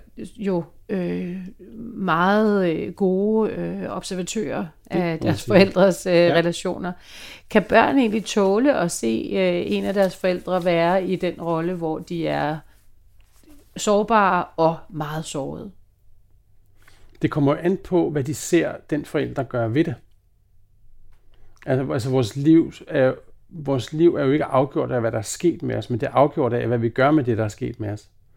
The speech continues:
Speaker 2: Så det er klart, at hvis jeg ser min mor, "Hold kæft, hun lignede simpelthen en hængkat i flere måneder," ikke? Og vi spiste kopnudler hver dag, og du ved, ikke? Øh, men vi hygger os også indimellem, og så græd hun nogle gange, men så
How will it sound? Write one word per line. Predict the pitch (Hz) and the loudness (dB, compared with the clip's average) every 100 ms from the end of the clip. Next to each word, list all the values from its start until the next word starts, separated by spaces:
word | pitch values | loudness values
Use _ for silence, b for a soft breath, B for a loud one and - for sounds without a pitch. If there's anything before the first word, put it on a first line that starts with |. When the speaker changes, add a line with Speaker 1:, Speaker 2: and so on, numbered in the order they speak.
| b b b b | b b b b
Speaker 2:
Så | - | -6
det | 135 | -4
er | 131 | -4
klart, | 160 160 | -4 -4
at | 139 | -4
hvis | 131 | -6
jeg | 127 | -6
ser | - 180 160 | -2 0 2
min | 165 151 | 4 4
mor, | 127 131 | 4 4
"Hold | 139 131 - | 0 -8 -14
kæft, | - 151 - | -10 -10 -6
hun | 139 | -4
lignede | 123 131 - | -2 -2 -4
simpelthen | - - 131 139 | -6 -6 -4 -4
en | |
hængkat | 113 131 - 135 | -4 -6 -6 -2
i | 131 | -2
flere | 120 123 | -2 0
måneder," | 131 110 117 135 | 0 0 2 0
ikke? | 139 120 | 0 0
Og | 107 | 0
vi | 117 113 - - | -4 -6 -12 -18
spiste | - 131 113 - 131 117 - b b b - | -8 -4 -4 -2 0 0 -2 b b b -6
kopnudler | - 135 151 131 127 | -2 2 2 2 2
hver | 131 127 | 2 2
dag, | 131 127 135 139 | 0 0 0 2
og | 120 117 107 | 4 6 2
du | 127 | -2
ved, | 123 131 | 0 2
ikke? | 143 143 | 2 0
Øh, | 151 131 131 | 0 4 4
men | 139 156 | 4 4
vi | 165 | 4
hygger | 202 208 | 6 4
os | 143 | 2
også | 143 170 | 0 -2
indimellem, | 151 143 127 | 2 2 0
og | 135 | -4
så | 170 | -4
græd | - 139 | -4 -2
hun | |
nogle | 156 135 | -2 -2
gange, | 127 | -2
men | 143 143 | -2 -2
så | 185 | -2